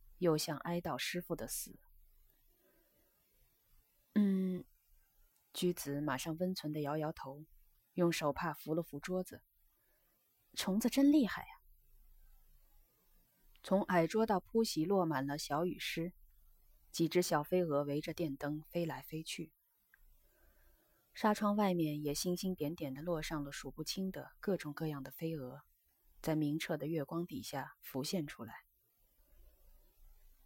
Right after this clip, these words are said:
“胃痛啊，胃痛啊！”居子把两手猛地插进腰带，扶在岛村的膝上。转眼之间，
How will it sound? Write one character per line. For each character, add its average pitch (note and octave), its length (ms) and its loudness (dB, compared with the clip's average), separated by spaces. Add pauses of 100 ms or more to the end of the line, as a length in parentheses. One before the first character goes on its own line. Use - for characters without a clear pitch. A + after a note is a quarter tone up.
(380)
“胃 C#4 140 8
痛 C#4+ 280 8 (200)
啊， - 200 0 (500)
胃 D4+ 140 6
痛 C#4 280 8
啊！” - 80 -2 (1900)
居 G3+ 240 2
子 D#3+ 300 0
把 D3+ 140 -2
两 D3+ 240 0
手 E3+ 200 -4
猛 F3+ 200 -2
地 - 100 -10
插 - 220 -4
进 F3 200 -2
腰 F3+ 180 -4
带， F3+ 300 -12 (220)
扶 D#3 220 2
在 E3+ 140 2
岛 C#3+ 200 -4
村 D#3 200 -8
的 - 80 -8
膝 - 240 -6
上。 F3 220 -8 (1700)
转 F3 200 6
眼 F3 140 4
之 E3+ 160 -2
间， F#3 380 0